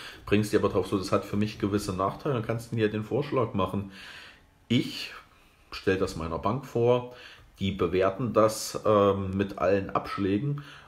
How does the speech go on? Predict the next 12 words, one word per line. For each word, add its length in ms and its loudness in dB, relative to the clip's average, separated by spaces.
und 240 -4
dann, 420 2
ähm, 880 2
ähm, 680 2
das, 260 4
was 180 4
dann 160 0
die 80 0
Bank 380 0
als, 560 2
äh, 20 4
als 1120 2